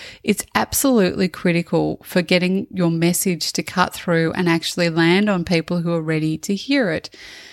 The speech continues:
So if you're a little unclear around how to define an audience, we actually produced a whole course called Define Your Ideal Audience, and you can find the link to that in the show notes if you are interested in learning more. But the course is all about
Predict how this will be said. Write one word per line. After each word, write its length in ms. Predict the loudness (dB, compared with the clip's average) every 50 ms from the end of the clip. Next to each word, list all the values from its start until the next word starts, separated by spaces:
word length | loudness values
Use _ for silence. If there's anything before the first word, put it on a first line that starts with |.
| -20 -16
So 200 | -6 0 4 4
if 240 | 4 4 4 2 4
you're 220 | 4 4 4 4
a 60 | 4 4
little 300 | 4 4 4 4 2 4
unclear 760 | 2 2 2 0 -4 -6 -4 -2 0 2 2 2 2 2 0 0
around 380 | 0 2 4 4 4 4 2
how 380 | 0 -2 0 2 4 4 4 2
to 140 | 0 -2 -4
define 640 | -4 -4 -8 -4 -2 -2 0 2 2 2 2 0
an 200 | 0 0 -2 -4
audience, 560 | -2 -2 -2 -2 0 2 2 2 2 2 2 2
we 80 | 2
actually 260 | 2 2 0 -2 -2 -2
produced 680 | -2 -6 -8 -4 -2 -2 -2 0 -2 -2 -4 -6 -8 -12 _ _ _ _ _ _ _ _
a 60 | -8
whole 580 | -8 -8 -2 0 2 2 4 2 2 -2 -4 -8 -14 _
course 440 | -4 0 2 2 4 2 2 0 -4
called 280 | -4 -2 -2 -2 -2
Define 500 | -2 -4 -4 -2 0 0 2 2 2 2
Your 180 | 0 -2 -2 -2
Ideal 440 | -2 -2 -2 -2 -4 -4 -4 -4 -4
Audience, 560 | -4 -4 -2 -2 0 0 0 0 -2 -4 -6 -10 -12 -14 -16 -16 -12 -4 0
and 100 | 2 2
you 60 | 2
can 160 | 2 2 0
find 260 | 2 2 2 2 4 2
the 80 | 0
link 260 | 0 2 0 0 -2 -6
to 100 | -10 -4
that 260 | -2 -2 -2 -2 -2
in 120 | -4 -2 -2
the 80 | 0
show 240 | 0 0 2 2 2
notes 360 | 2 2 0 -2 -2 -4 -6 -6
if 260 | -6 -8 -8 -8 -8
you 160 | -8 -6 -4 -2
are 180 | -2 -2 -2 -2
interested 480 | -4 -4 -4 -4 -6 -6 -4 -4 -2 -2
in 160 | -2 0 0
learning 340 | 2 2 2 2 0 0 0
more. 220 | 0 0 -2 -2
But 160 | -2 -2 -2
the 80 | -2 -4
course 360 | -4 -2 2 2 2 2 2
is 160 | 0 0 0
all 260 | 0 0 0 2 0
about 340 | 0 2 2 2 2 0 -2